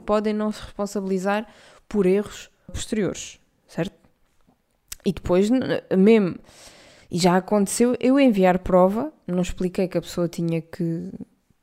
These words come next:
que ver se estava tudo correto, né? E tinha erros, porque há clientes, se for uma coisa de imagem, há clientes que só vão ver se a imagem está bonita,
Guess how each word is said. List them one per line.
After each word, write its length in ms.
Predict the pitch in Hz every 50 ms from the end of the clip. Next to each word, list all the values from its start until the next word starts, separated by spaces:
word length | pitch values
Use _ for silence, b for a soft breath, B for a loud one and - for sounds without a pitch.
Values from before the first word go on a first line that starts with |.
| _ _ _ _ _ _
que 100 | - -
ver 160 | 160 165 170 165
se 60 | -
estava 220 | - 170 165 165
tudo 240 | 165 - 170 - -
correto, 480 | - - 170 180 202 220 233 - - 208
né? 240 | 170 170 185 196 - _ _ _ _ _ _ - -
E 200 | 170 165 165 165
tinha 280 | - - 180 185 208
erros, 360 | 233 233 214 202 - - - -
porque 440 | - - - - - - 180 175 170 B B B B
há 140 | B 170 170
clientes, 540 | 175 - 196 190 208 214 214 214 - - -
se 80 | -
for 160 | - 202 202 202
uma 100 | 202 196
coisa 260 | 196 214 196 202 208
de 100 | 196 208
imagem, 380 | 214 214 214 226 226 240 240
há 60 | 240 233
clientes 380 | - - 240 254 247 247 -
que 20 | -
só 100 | 285 277
vão 200 | 269 285 277 269
ver 180 | 254 277 285
se 140 | - - 302
a 20 |
imagem 240 | 294 294 294 285 294
está 160 | 294 277 311
bonita, 580 | 302 277 302 302 302 294 277 - - 175 - -